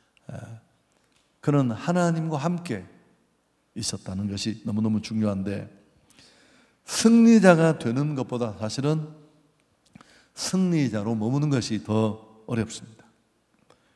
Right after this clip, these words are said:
왜냐하면 그 자리는 더 많은 유혹과 책임이 따르기 때문에 그렇습니다. 요셉은 이후에도 그렇습니다마는 자신을 잘 지켜냈습니다.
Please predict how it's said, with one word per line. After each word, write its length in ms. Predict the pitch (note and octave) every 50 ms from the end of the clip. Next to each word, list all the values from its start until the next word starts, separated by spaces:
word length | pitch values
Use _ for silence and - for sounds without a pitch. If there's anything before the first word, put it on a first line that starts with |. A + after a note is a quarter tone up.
| _ _ _
왜냐하면 400 | B2 B2+ C#3 C#3+ C#3 C#3+ C#3 C3
그 140 | - C3+ B2+
자리는 480 | D3 D3+ C#3+ D3 D3 D3+ D3+ D3 D3 - - - - - - - - _ _ _ -
더 320 | - - C3 C#3+ E3 F3
많은 560 | F3 E3+ E3+ F3 F3+ F#3+ F#3 F3 D#3+ C3+ B2
유혹과 720 | B2+ D3 D3 C#3 B2+ G#2 - - A#2+ B2 C3+ C3+ B2 - - - - _ _ _ _ _
책임이 720 | - - - E3 D3+ C#3+ D3+ C#3 C3 B2 A2 - - - - _ _ -
따르기 400 | - B2 B2 C3 A#2 G#2+ G#2+ -
때문에 500 | A#2 - G2 G2+ G#2+ A2 A2 G#2+ A2 - - -
그렇습니다. 540 | - - F#2 F#2 - - - - - - - _ _ _ _ _ _ _ _ _ _ _ -
요셉은 640 | G#2+ A#2 C#3 A#2+ - B2+ G#2 A2 B2+ C#3 C#3+ C#3 B2 - - - - - - - - _ _ - - - C3+
이후에도 420 | F3+ E3 E3 F#3 F3+ F3 E3 C#3
그렇습니다마는 840 | A2 G#2 G#2+ G2 - - A2 G2+ G2 F#2+ F2+ G2 A2 A#2 A2 G#2+ - - - - - _ _
자신을 400 | - A#2 A2+ B2 D3 C#3+ C3 B2
잘 800 | - A#2 G#2+ A2 A#2+ C3+ C#3+ D3 C#3+ - - - - - - _
지켜냈습니다. 1200 | - - C#3 - - - A2+ G#2+ G2 F2+ F#2+ G2 - - - G2+ G2 - - - A2 A2 - -